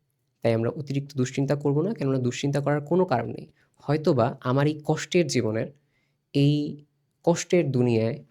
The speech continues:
কিছু কষ্টের দিন কাটবে, কিন্তু আমার জন্য সৃষ্টিকর্তার এত এত দরজা, এত এত নিয়ামতের দরজা কখনোই বন্ধ হয়ে যাবে না।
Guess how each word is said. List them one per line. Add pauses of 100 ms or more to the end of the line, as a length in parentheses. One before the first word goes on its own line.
(120)
কিছু
কষ্টের
দিন
কাটবে, (400)
কিন্তু (100)
আমার (280)
জন্য
সৃষ্টিকর্তার
এত
এত
দরজা, (260)
এত
এত
নিয়ামতের
দরজা (420)
কখনোই
বন্ধ
হয়ে
যাবে
না।